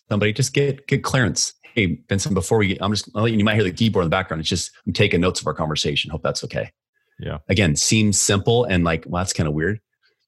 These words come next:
Speaker 1: I, I'd, I'd rather get ahead of the things that are, seems common sense that people aren't thinking about,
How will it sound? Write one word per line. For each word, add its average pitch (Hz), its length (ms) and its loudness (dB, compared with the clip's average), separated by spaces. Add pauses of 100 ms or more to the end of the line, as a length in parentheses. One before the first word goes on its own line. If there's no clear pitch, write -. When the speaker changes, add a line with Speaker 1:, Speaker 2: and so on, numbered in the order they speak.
(360)
Speaker 1:
I, 101 240 0
I'd, 120 260 2
I'd 117 160 2
rather 107 240 4
get 92 180 0
ahead 92 240 2
of 90 160 0
the 90 80 0
things 92 300 -2
that 85 80 0
are, 80 220 -2
seems 92 340 0
common 90 320 0
sense 85 260 -4
that 73 100 -10
people 82 340 -4
aren't 82 220 -4
thinking 82 220 -2
about, 120 360 -2